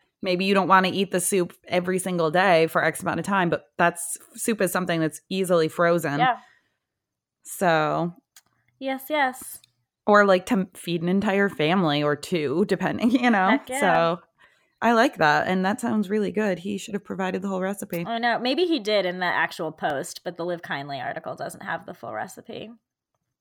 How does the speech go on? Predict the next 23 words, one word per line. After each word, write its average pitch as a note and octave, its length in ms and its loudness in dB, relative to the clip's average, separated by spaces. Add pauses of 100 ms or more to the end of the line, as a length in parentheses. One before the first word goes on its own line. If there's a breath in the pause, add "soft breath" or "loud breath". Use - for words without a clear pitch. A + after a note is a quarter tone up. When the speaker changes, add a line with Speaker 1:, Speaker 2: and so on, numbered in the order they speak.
(1160)
Speaker 1:
Yeah. C4 180 -4 (1200 soft breath)
Speaker 2:
All F#4+ 60 4
right, C#4 160 2
you C#4 80 -2
wanna C#4 140 0
bring B3+ 160 -2
it A3 60 -8
down? C4 340 4 (1300 loud breath)
Speaker 1:
Yeah. - 100 -6 (240)
Speaker 2:
Okay. - 100 -2 (160)
<laughs> F4+ 340 4
Speaker 1:
Yeah. E4+ 380 2 (1700 loud breath)
Uh, G3+ 300 -2
I B3 80 -2
will. B3+ 220 -6 (240)
I A3 80 -4
will A3+ 160 -2
do G3 160 0
that. F3 320 -2
Uh, G3 440 6 (720 soft breath)
so, A#3+ 1200 4
cancer. A3 720 0 (540 soft breath)
Speaker 2:
Oh. D#3 420 -14